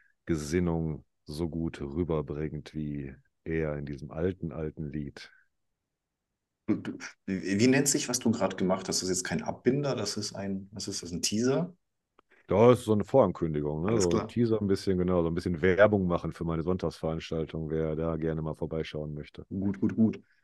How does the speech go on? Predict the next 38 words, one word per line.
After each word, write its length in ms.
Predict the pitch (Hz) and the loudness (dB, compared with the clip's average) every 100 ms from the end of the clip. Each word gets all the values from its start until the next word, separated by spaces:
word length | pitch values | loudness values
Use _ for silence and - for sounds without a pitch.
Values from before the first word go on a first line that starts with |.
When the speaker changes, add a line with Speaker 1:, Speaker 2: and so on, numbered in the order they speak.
| _ | _
Speaker 2:
Äh, 180 | - 98 - | 0 2 6
Speaker 1:
Mein 180 | 139 170 | 8 12
Speaker 2:
Stefan, 0 | |
Speaker 1:
Lieber, 220 | 175 127 | 12 12
Speaker 2:
morgen 0 | |
Speaker 1:
wir 380 | 156 185 175 147 | 12 12 12 12
hören 300 | 170 180 170 | 12 12 10
uns 280 | 170 170 | 6 4
dann 280 | - 147 151 | 4 4 4
morgen. 300 | 117 107 127 | 8 8 8
Speaker 2:
Ja. 100 | 120 - _ _ _ - | 4 -10 _ _ _ 6
Nee, 200 | 113 113 | 10 12
Speaker 1:
Natürlich. 40 | |
Speaker 2:
morgen 280 | 117 131 147 | 12 10 8
bin 100 | 147 | 4
ich 120 | 143 | 2
unterwegs, 460 | 139 123 127 120 98 | 4 6 8 6 6
aber 140 | 95 | 4
übermorgen. 580 | 104 104 90 80 - 87 _ _ _ _ _ _ | 6 4 2 0 -4 -10 _ _ _ _ _ _
Speaker 1:
Du 200 | 92 92 | -2 -2
bist 240 | 76 87 - | 0 -2 0
unterwegs? 840 | 85 78 76 76 95 - - - | -6 -4 -2 0 -2 -4 -14 -10
Speaker 2:
Ja. 260 | - - - _ _ _ _ _ _ | -6 -6 -10 _ _ _ _ _ _
Speaker 1:
Unverschämt. 720 | 98 87 82 - 82 73 - - - | -6 -2 -2 -2 -2 -4 -8 -18 0
Dann 140 | 110 | 0
Freitag. 360 | - 78 - - | 4 2 0 0
Speaker 2:
Kaufen 240 | 101 98 | 0 2
so 100 | 92 | 0
ein 100 | 90 | 0
Klavier, 320 | 95 90 98 | 2 2 2
ich 80 | 92 | 0
das 120 | - | -4
Kind. 280 | - 90 87 _ _ _ _ _ _ | -8 -10 -10 _ _ _ _ _ _
Speaker 1:
Sehr 180 | 85 82 | 0 2
freundlich. 260 | 80 82 | 0 0
Dann 40 | 87 | 0
gibt's 200 | - | 0
eine, 80 | - | -2